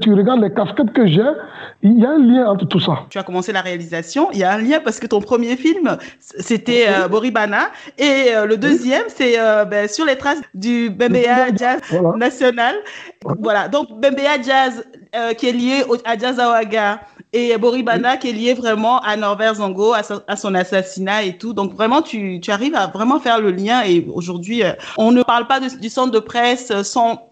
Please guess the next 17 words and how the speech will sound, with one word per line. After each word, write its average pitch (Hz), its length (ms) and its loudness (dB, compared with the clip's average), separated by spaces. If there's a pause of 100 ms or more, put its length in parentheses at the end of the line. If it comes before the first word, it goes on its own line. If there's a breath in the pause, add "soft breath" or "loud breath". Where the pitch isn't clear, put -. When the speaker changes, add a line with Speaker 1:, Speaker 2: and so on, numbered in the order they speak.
Speaker 2:
te 240 60 -2
voir 202 320 0
toi, 240 380 2 (260)
sans 240 280 -6
voir, 220 280 0
euh, 175 140 -2 (240 loud breath)
Jazz 226 240 0
Awaga 196 380 0 (180)
et 196 120 -2
également 185 360 -4
Ciné 185 260 -4
Droit 185 200 -2
Libre. 170 260 -6 (120)
Speaker 1:
En 220 100 -4
fait, 262 180 0 (100)
tout 302 160 4 (120)
ça, 240 380 -2